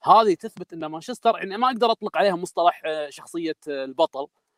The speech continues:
لأن هذه بتح-، بتحتاج فترة أطول وتحتاج يعني، آه، نفس أطول. يعني ليه من شهر ثلاثة، إذا وصلنا شهر ثلاثة على نفس السيستم هذا، نفس الوضع الحالي، آه،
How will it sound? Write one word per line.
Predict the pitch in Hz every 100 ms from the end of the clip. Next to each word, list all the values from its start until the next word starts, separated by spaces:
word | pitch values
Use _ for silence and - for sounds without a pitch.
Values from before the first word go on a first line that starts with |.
| _
لأن | - 160
هذه | 170 156 147
بتح-، | - -
بتحتاج | - - - 156
فترة | - 175 147 147
أطول | 180 143 139 131
وتحتاج | - - 151 131
يعني، | 123 139 139 135
آه، | 127 120 117 101 _ _ _ _ _ -
نفس | 175 151 -
أطول. | 180 - 123 117
يعني | 107 117
ليه | 147 156 143 _ _ _ _ -
من | 180
شهر | 226 226 196
ثلاثة، | - 165 139 135
إذا | 139
وصلنا | 139 180 156
شهر | 156 151
ثلاثة | 147 147 139 131
على | 113 131
نفس | 160 -
السيستم | 139 170 - 135 127
هذا، | 143 120
نفس | 139 147
الوضع | 139 131 127 147 123
الحالي، | - 147 143 131 127 110
آه، | 110 107 107